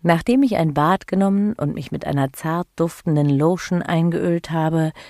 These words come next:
streife ich mein Lieblingskleid über. Auf Unterwäsche verzichte ich gänzlich,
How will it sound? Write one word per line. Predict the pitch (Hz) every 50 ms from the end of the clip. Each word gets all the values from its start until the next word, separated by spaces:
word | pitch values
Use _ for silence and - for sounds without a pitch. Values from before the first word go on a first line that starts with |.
| - -
streife | - - - 170 180 214 240 - -
ich | 269 - 196 -
mein | 190 185 180 175 160
Lieblingskleid | 165 170 - - - 131 131 135 - - - - 139 139 139 135 -
über. | - 175 147 143 139 131 - - _ _ _ _ _ _ _ _ _ _ _ -
Auf | - 143 131 -
Unterwäsche | - 185 175 175 - 160 143 139 139 135 - - 135
verzichte | - - 143 135 - - - 175 - - - -
ich | - 131 - -
gänzlich, | - - - 147 - - 147 147 139 - -